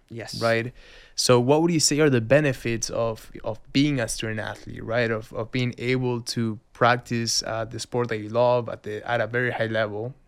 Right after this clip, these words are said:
Speaker 2: right? In, I mean, you played it at the, at the highest level possible in regards to
Speaker 1: <laughs>
Speaker 2: soccer, um, in, in regards to college as well. So what would you say is, you know, what the benefits that brings it all together, right? Being able to play the sport you love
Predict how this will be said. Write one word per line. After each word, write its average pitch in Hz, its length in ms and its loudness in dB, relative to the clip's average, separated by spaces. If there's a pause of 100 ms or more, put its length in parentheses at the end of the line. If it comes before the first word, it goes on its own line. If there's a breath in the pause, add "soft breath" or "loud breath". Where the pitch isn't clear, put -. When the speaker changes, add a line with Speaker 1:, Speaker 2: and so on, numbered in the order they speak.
(240)
Speaker 2:
right? 107 260 -8
In, 101 320 -14
I 113 60 -10
mean, 110 140 -8
you 107 100 -10
played 113 300 -8
it 107 120 -8
at 110 140 -6
the, - 200 -10
at 110 100 -8
the 107 60 -10
highest 107 280 0
level 107 160 0
possible 107 520 -2
in 107 480 -14
regards 107 400 6
to 139 60 6
Speaker 1:
<laughs> 123 80 0
Speaker 2:
soccer, 113 380 -2 (560 loud breath)
um, 107 400 2
in, 107 260 -4
in 107 120 -6
regards 107 260 -2
to 107 60 -10
college 107 580 -4
as - 200 -4
well. 131 320 2 (600 loud breath)
So - 160 2
what 127 180 6
would 143 100 4
you 139 80 4
say 131 400 2
is, 117 420 0 (340)
you 127 140 -6
know, 123 120 2
what 117 160 -2 (400)
the 123 100 -2
benefits 131 440 4
that 120 100 2
brings 123 400 0
it 120 120 0
all 113 160 2
together, 104 440 -8
right? 101 220 -6
Being 110 180 -4
able 113 220 0
to 113 120 -10
play 139 720 2
the 127 240 -2
sport 123 320 -2
you 123 80 0
love 147 240 4